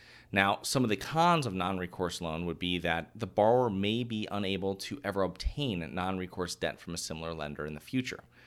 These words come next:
The borrower's credit will most likely be negatively affected in the case of default. The interest rates are typically higher as well for non-recourse loans. Now, there's a thing called non-recourse carve-outs, and this is really important to understand.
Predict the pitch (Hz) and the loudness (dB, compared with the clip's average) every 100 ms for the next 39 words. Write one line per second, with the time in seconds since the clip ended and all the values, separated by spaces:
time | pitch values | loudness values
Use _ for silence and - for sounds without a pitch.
0 | - - - 87 - 101 131 135 - - | -20 -20 -8 -2 6 8 8 6 0 0
1 | 95 85 85 90 107 120 98 95 90 82 | 0 0 -2 0 0 0 -4 -2 -6 -4
2 | 85 85 95 98 104 101 - 76 67 76 | -2 -2 -2 -6 -6 -6 -6 -8 -8 -10
3 | 76 78 71 76 113 110 - - - _ | -10 -8 -8 -8 -4 -6 -6 -14 -18 _
4 | - - - - 131 139 139 - 73 82 | -20 -20 -16 -10 -4 -2 -2 -4 -4 -4
5 | - - - 98 - - - 82 73 113 | -8 -10 -6 -6 -6 -10 -8 -10 -8 0
6 | 110 76 71 - 73 69 98 - 71 73 | 2 2 -4 -6 -8 -8 -10 -8 -8 -8
7 | 76 - 76 - 80 58 - - _ - | -12 -12 -12 -8 -8 -8 -14 -14 _ -20
8 | - - - - 98 98 - - - 117 | -20 -20 -20 0 2 2 0 -12 0 0
9 | 123 175 233 135 110 107 117 113 101 - | 2 2 2 4 4 6 6 2 0 -2
10 | 92 - - 95 92 55 78 98 120 139 | -4 -4 -4 0 0 0 -4 -2 0 0
11 | 127 120 113 95 - 101 92 98 85 73 | 0 2 2 0 0 0 0 -4 -6 -6
12 | - 80 50 | -6 -8 -8